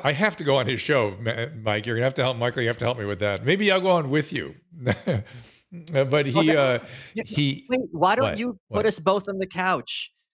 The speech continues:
Speaker 2: 'Cause we both have the same background. That would be a, such a fun episode.
Speaker 1: I-, I-, we could do something like that. You, you both are extremely different. Trust me, you're very, very different people. Um, but, but he, um, it was really, so-, and I
Speaker 2: Yeah, I have
Speaker 1: thought to
Speaker 2: fun.
Speaker 1: myself, I thought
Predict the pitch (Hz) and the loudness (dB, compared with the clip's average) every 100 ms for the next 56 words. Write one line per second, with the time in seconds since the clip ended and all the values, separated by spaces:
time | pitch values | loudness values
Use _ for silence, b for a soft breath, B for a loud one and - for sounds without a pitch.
0 | _ - 170 139 165 139 165 190 196 156 | _ -4 -4 0 0 2 0 2 -2 -2
1 | 151 165 147 123 139 - 131 113 117 - | -4 -2 -2 -2 -2 -2 -4 -2 -6 -12
2 | - 127 160 160 156 139 - - 165 170 | -4 0 2 0 -2 -4 -6 -2 -2 -2
3 | - - 143 143 131 139 143 - 113 104 | -10 -4 0 0 -2 -6 -8 -6 -6 -6
4 | 95 - _ b _ _ _ _ 139 - | -10 -18 _ b _ _ _ _ -8 -2
5 | 139 143 151 156 151 170 - 190 185 165 | -2 2 0 0 0 0 0 0 2 2
6 | 143 147 135 151 175 143 160 165 160 131 | 2 0 2 0 2 2 6 4 4 -2
7 | 143 147 - - 208 240 240 220 196 190 | -4 -6 -6 -4 0 2 4 4 4 4
8 | 170 110 101 - 160 165 120 104 143 170 | 2 -4 -2 2 2 0 -2 0 2 2
9 | 160 147 135 127 123 104 - B B B | 2 0 -2 -2 -2 -2 -6 B B B
10 | - 120 120 113 104 107 - _ 135 175 | -2 2 4 2 -2 -6 -14 _ 2 4
11 | 202 147 B 127 117 - 151 165 147 156 | 4 0 B -14 -14 0 2 2 0 2
12 | 165 156 139 131 123 120 170 _ _ - | 4 4 4 0 -2 -6 -10 _ _ -20
13 | _ _ _ 127 135 101 139 156 117 143 | _ _ _ 2 2 4 4 4 2 0
14 | 131 135 123 202 151 170 220 170 135 113 | 2 2 2 0 4 4 4 2 2 0
15 | - 113 107 120 104 123 113 | 0 0 0 0 0 0 0